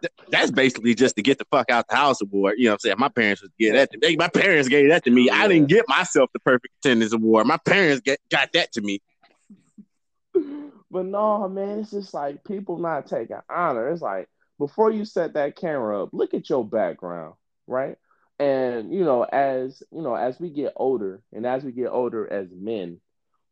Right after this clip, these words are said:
Speaker 2: like, all right, so when I was younger, I ain't gonna lie, I used to mess with some girls that ain't had no honor at all. And those girls are fun.
Speaker 1: Oh,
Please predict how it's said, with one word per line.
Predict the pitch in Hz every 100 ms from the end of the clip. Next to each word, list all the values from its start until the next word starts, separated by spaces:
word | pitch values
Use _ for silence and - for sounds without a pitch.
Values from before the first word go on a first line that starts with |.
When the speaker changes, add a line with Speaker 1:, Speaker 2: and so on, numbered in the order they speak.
| _
Speaker 2:
like, | - 95 95 -
all | - 120
right, | 113
so | 120
when | 131
I | 185
was | 160 120
younger, | 127 110 107
I | 113
ain't |
gonna | 101 90
lie, | 78 76 _ _ _ _ _ _
I | 113
used | 123 123
to | 104
mess | 107 104
with | 104
some | 104 95
girls | 104 104 92
that |
ain't | 90 92
had | 87 87
no | 85 90 101 98
honor | 90 90 76 - _ _ _ _ _ _ _ _ -
at | 101 101
all. | 92 80 -
And | 147 139 - -
those | 147 175 196 170
girls | 135 151 139
are | 131 -
fun. | 135 90 _ -
Speaker 1:
Oh, | 185 143 104